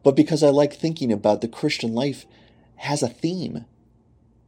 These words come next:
And it's a really good theme. It's a theme that if we listen to and practice, we will find a lot of joy from.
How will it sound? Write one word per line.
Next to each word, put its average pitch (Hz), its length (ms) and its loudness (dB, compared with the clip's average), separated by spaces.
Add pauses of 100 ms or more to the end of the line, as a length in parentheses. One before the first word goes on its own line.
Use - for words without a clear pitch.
(420)
And 139 120 2
it's 147 100 -2
a 151 60 6
really 165 540 0
good 190 260 -2
theme. - 420 -14 (1080)
It's 135 140 -2
a 151 60 -2
theme 185 260 -2
that 147 120 6
if 131 120 0
we 123 120 2
listen 120 380 2
to 123 160 0
and 110 140 -4
practice, 143 680 -2 (640)
we 139 220 -2
will 170 160 2
find 135 260 0
a 131 60 2
lot 123 200 2
of 120 60 -4
joy 123 280 0
from. - 380 -16